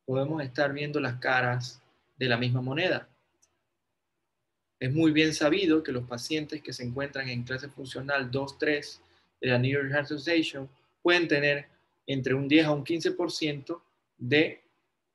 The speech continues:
ritmo de fibrilación auricular. Si el paciente se encuentra en una clase funcional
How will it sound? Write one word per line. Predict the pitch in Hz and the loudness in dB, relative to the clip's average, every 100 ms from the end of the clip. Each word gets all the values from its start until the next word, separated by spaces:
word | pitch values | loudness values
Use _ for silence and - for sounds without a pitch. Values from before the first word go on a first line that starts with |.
| _ _ | _ _
ritmo | - 156 147 | 4 4 4
de | 143 131 | 0 0
fibrilación | 123 120 117 123 | 0 0 -2 -4
auricular. | 117 113 135 156 147 - _ _ _ _ _ _ _ _ _ _ _ _ | -4 -4 0 2 2 -2 _ _ _ _ _ _ _ _ _ _ _ _
Si | - - | -6 4
el | 147 131 | 4 4
paciente | 139 127 165 190 175 147 135 | 0 0 0 0 0 -4 -4
se | |
encuentra | 131 143 143 135 | -4 -2 -2 -2
en | 131 | -4
una | 135 135 135 | -4 -6 -4
clase | 143 143 | -6 -6
funcional | 151 135 135 131 139 131 | -12 -12 -8 -6 -2 -4